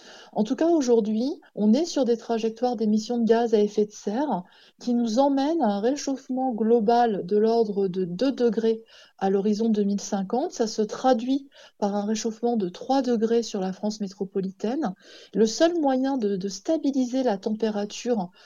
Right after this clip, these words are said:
sur la deuxième moitié du vingt et unième siècle et de ne pas aller vers ces réchauffements, euh, particulièrement forts, c'est de diminuer drastiquement nos émissions de gaz à effet de serre pour atteindre ce qu'on appelle le net zéro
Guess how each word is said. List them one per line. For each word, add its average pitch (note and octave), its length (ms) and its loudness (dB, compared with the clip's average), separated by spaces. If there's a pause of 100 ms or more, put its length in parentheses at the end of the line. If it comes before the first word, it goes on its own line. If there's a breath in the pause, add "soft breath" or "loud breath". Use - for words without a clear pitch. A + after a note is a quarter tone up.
(140 soft breath)
sur - 160 -2
la G3 140 0
deuxième C4 500 0
moitié A#3 320 -2
du A3 140 -4
vingt A3 260 -2
et A3+ 60 4
unième G#3 240 2
siècle C#4+ 340 -2
et - 20 2
de G3 100 4
ne G#3+ 100 4
pas D#4 240 2
aller B3 200 2
vers G#3 200 -4
ces G#3 160 -2
réchauffements, G#3+ 800 -2
euh, - 20 0 (460 loud breath)
particulièrement G#3+ 800 -2
forts, G#3+ 520 -2 (340 loud breath)
c'est A#3 200 0
de A3 160 2
diminuer C4+ 640 0
drastiquement A3+ 800 -2
nos A#3 160 0
émissions G#3+ 540 0
de G#3+ 100 0
gaz A3 380 0
à G3+ 100 0
effet F#3+ 220 -4
de F#3+ 80 -16
serre G#3+ 480 -2 (340 soft breath)
pour A#3 220 2
atteindre C#4+ 360 0
ce - 80 -12
qu'on A#3 200 0
appelle A#3 360 2
le G#3+ 140 2
net G#3+ 480 2
zéro G#3 480 2